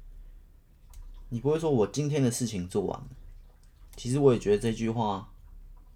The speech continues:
这可以某一集再来聊啊。我觉得这句话也不是很好，什么今天的事情做完，而且就算是我，我这边我也会自己规划，我今天哪一本要写多少字，哪一本要，要录一集，哪一个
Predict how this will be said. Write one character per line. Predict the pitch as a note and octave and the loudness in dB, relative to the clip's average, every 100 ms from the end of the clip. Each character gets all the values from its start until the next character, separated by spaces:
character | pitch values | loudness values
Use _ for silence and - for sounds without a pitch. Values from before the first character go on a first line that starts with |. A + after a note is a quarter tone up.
| - | -12
这 | D3+ | -6
可 | C#3 | 2
以 | B2+ | 4
某 | A2+ G#2 | 4 2
一 | |
集 | A2 | 0
再 | F#2+ G#2+ | -4 -2
来 | F#2+ | -2
聊 | F2+ | -4
啊。 | E2+ - | -8 -10
我 | - | -10
觉 | F#2+ | -8
得 | A2 | -2
这 | B2 | 0
句 | B2 | 0
话 | B2+ A#2+ G#2 | 2 2 0
也 | F#2 | -4
不 | F#2 | -8
是 | G2+ C#3 | -4 -2
很 | G#2+ | -2
好， | A#2 - - | -4 -10 -12
什 | - | -12
么 | G#2+ - - | -12 -12 -12
今 | C3 E3 | -6 -4
天 | E3 D3 | -2 0
的 | |
事 | A#2+ B2 | 0 -2
情 | A2+ F2 | -4 -6
做 | F2 G#2 | -4 -4
完， | - - - - - - - | -4 -10 -20 -20 -20 -20 -6
而 | B2 | 0
且 | C3 G#2+ | 2 2
就 | D3 | 0
算 | C#3+ C3+ | 2 2
是 | C3 B2+ | 2 0
我， | G2 G#2+ | 2 2
我 | E2 G2+ | 4 2
这 | - | 2
边 | C3+ B2 A#2+ | 0 2 4
我 | A#2+ | 2
也 | |
会 | A2+ | 0
自 | A2+ B2 | -2 -4
己 | |
规 | G2 G#2 G#2 | 2 4 4
划， | A2+ G#2 - - - - - | 0 -6 -10 -20 -20 -20 -16
我 | - G2+ | -10 -4
今 | A2 | 0
天 | A#2+ B2 B2 | 2 2 0
哪 | C3 F2 | -6 -4
一 | G3 | -2
本 | - G2 - | -2 -4 -4
要 | A2 | -6
写 | A#2+ - | -4 -2
多 | G#2 | -2
少 | F2+ | -2
字， | - G2+ - | -4 -10 -8
哪 | F#2 F#2+ | -6 -4
一 | |
本 | A#2 A2 - | -4 -4 -4
要， | G#2 A2 - - - - - - - | -4 -6 -10 -16 -20 -20 -20 -20 -10
要 | A#2 | -4
录 | A2+ A#2 | 0 2
一 | A2 | 0
集， | - - - - - - - | -4 -10 -12 -14 -18 -20 -16
哪 | - F#2+ | -8 -6
一 | G#2 | -6
个 | G#2 G2 | -2 -2